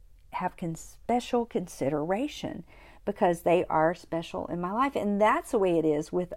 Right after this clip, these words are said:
us and the Lord. We have favor with Him. And that's just one of our advantages. When you give your heart to,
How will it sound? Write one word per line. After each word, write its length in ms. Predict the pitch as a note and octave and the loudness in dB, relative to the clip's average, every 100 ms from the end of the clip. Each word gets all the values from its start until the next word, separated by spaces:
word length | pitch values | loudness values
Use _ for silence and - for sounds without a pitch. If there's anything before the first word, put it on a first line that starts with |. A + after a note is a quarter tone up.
| - | -8
us 480 | G3+ G#3+ D#3 D#3 - - - - - - | -4 -4 -6 -10 -16 -20 -20 -20 -20 -4
and 440 | E3 F3 F#3 F#3+ | -2 0 -2 -2
the 60 | G3 | -2
Lord. 640 | F#3+ G#3 D4+ - C3+ - - - - - - - - - - | -2 -4 -4 -4 -6 -8 -20 -20 -20 -20 -20 -20 -20 -12 -2
We 200 | G#3+ A3+ | 0 0
have 240 | G#3 G3+ | 0 0
favor 680 | - - G3+ A3 - - D3 - - - - - | -2 -4 -2 -2 -2 -6 -10 -18 -20 -20 -16 -2
with 220 | D#3 D3 | 0 0
Him. 320 | D3 G#2+ C3 - - - - - - - - - | -2 -4 -6 -12 -20 -20 -20 -20 -20 -20 -20 -4
And 500 | F#3 F#3+ F3+ F3 F3 - - - - - - | 4 6 6 6 2 -4 -14 -20 -20 -10 2
that's 400 | F3+ A3+ G#3+ - | 8 8 6 0
just 220 | G3 G#3 | -4 0
one 140 | G#3 | 2
of 120 | G#3 G3+ | 2 2
our 80 | |
advantages. 580 | F#3+ G3 B3+ D4+ F#3 E3+ | 0 0 -2 -2 -2 -4
When 180 | F#3+ F3+ | -4 -2
you 100 | G3+ | -2
give 180 | A3 F#3+ | -2 -2
your 120 | F3+ | -2
heart 300 | F#3 F#3 F#3 | 2 2 0
to, 240 | - E3+ | -4 -6